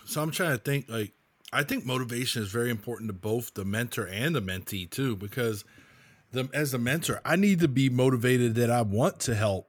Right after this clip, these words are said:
this person. And maybe they picked you. Maybe, you know, they're like, "Hey, s-, hey, can you men-, you know, I would really appreciate if you would mentor me on X, Y, and Z, on, uh, planning this big conference or whatever." And you're like, "Ugh, great."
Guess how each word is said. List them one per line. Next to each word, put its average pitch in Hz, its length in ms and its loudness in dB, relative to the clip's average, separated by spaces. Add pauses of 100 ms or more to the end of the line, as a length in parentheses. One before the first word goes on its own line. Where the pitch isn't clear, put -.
this 107 160 -2
person. 92 460 -8
And 107 100 0
maybe 196 300 6
they 147 160 6
picked 156 340 -2
you. 139 300 4
Maybe, 123 500 2 (480)
you 117 80 2
know, 107 200 4
they're 113 140 4
like, 107 180 2
"Hey, 131 160 2
s-, 101 200 -2
hey, 127 220 0
can 110 180 -2
you 110 140 2
men-, 117 320 2
you 123 160 -2
know, 104 60 2
I 107 180 2
would 117 160 2
really 131 280 4
appreciate 117 420 0
if 104 100 -8
you 123 100 2
would 110 140 4
mentor 113 340 2
me 107 220 4
on 98 420 0
X, 117 260 -6
Y, 98 260 2
and 95 140 -2
Z, 90 380 -4
on, 117 340 2 (600)
uh, 101 280 -2 (140)
planning 135 640 4
this 123 280 2
big 113 360 2 (100)
conference 98 760 -4
or 104 180 -4
whatever." 104 600 0 (360)
And 113 140 0
you're 113 140 4
like, 104 260 2
"Ugh, 95 340 -6 (680)
great." 82 500 -12